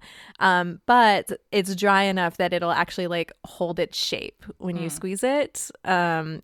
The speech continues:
Speaker 1: it's y-, once you do it, like, you'll get it. It's kinda hard to explain, like, just verbally. But you know what it's like when you pack soil and then you, you know, like,
Speaker 2: Yeah.
Speaker 1: put it down and then it holds its shape. That's kinda what you're going for.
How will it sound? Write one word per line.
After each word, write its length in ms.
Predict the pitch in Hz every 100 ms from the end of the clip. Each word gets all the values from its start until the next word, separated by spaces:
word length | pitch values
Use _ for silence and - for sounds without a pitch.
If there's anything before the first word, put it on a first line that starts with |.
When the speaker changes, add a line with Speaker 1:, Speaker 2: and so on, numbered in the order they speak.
| _ -
Speaker 1:
it's 340 | 214 - - _ _ _
y-, 160 | 208 202
once 320 | 190 220 262 -
you 100 | 277
do 240 | 180 170
it, 340 | 170 180 180 - -
like, 180 | 165
you'll 120 | 175 165
get 240 | 151 -
it. 160 | 170 -
It's 120 | -
kinda 260 | - 170
hard 320 | 165 143 143 160
to 120 | 165
explain, 920 | 151 - - 160 156 160 170 180 185 - _
like, 200 | 165 156
just 280 | - 156 -
verbally. 800 | 165 143 143 175 180 190 202 214 - _ - - _
But 260 | 208 185 - -
you 180 | 220 247
know 120 | 214
what 120 | 160
it's 120 | 139 -
like 160 | -
when 100 | 170
you 80 | 160
pack 280 | - 147 -
soil 480 | 165 123 - - 180
and 160 | 180 170
then 160 | 160 160
you, 200 | 160 175
you 60 | 165
know, 80 | 143
like, 120 | -
Speaker 2:
Yeah. 60 |
Speaker 1:
put 100 | 190
it 80 | 165
down 460 | 170 151 165 196 220
and 100 | 165
then 100 | 151
it 120 | 139 _ -
holds 300 | - 170 165
its 140 | -
shape. 360 | - 196 254 _
That's 180 | 175 -
kinda 240 | - 139
what 160 | 147 -
you're 80 | -
going 240 | - 190
for. 360 | 185 - -